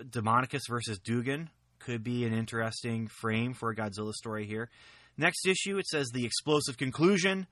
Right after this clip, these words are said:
Isle of Lost Monsters." And so, <laughs> honestly, I'm really actually excited, uh, to read the next issue. I had fun with this one. I'm hoping I have fun with the next one.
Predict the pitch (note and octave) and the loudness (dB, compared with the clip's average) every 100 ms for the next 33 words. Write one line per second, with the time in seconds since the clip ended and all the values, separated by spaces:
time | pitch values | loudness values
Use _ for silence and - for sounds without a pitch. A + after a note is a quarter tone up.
0 | _ _ _ _ _ - A2 G#2 G#2+ G#2+ | _ _ _ _ _ 0 4 6 6 4
1 | G#2+ G#2+ - _ - G#2 G#2+ F#2+ G2 F2+ | 2 -2 -10 _ -8 -6 -4 -4 -2 0
2 | F2+ F#2 - G2 F#2+ F#2 F#2 - - - | 0 -2 -4 -6 -6 -8 -8 -8 -10 -8
3 | - - _ _ _ _ _ _ _ _ | -10 -12 _ _ _ _ _ _ _ _
4 | _ _ _ D3 C#3+ C#3+ - D#3+ D#3 D3 | _ _ _ -4 -2 -2 0 2 2 0
5 | - - - - - D3 - C#3+ - - | -4 -8 -8 -8 -4 -4 -4 -10 -12 -20
6 | _ _ C3 C3+ - C3+ C3 B2 A#2 - | _ _ 0 0 0 2 4 4 2 0
7 | G#2+ F#2+ - F#2 F#2 F#2 - - - - | -4 -2 -4 -4 -6 -10 -14 -16 -14 -10
8 | A2+ G#2 B2 A#2+ G#2+ G#2+ G#2 - B2 A2+ | -6 0 2 2 2 0 -2 -2 -4 -2
9 | A#2+ A2 - - - _ _ C#3 C#3+ C3 | -2 -4 -8 -20 -20 _ _ 2 4 2
10 | - C#3 C#3 C#3 C#3 - C#3 C#3 C3+ - | 2 2 2 0 -2 -2 -2 -2 -4 -10
11 | - G2+ B2 B2+ A2+ A2+ - C3+ B2 A#2+ | -10 -4 -4 -2 -2 -2 -2 0 2 0
12 | A#2 _ _ _ A2+ A2 G#2+ B2 - - | -4 _ _ _ -6 -2 2 2 0 -2
13 | A#2+ A#2 | 0 0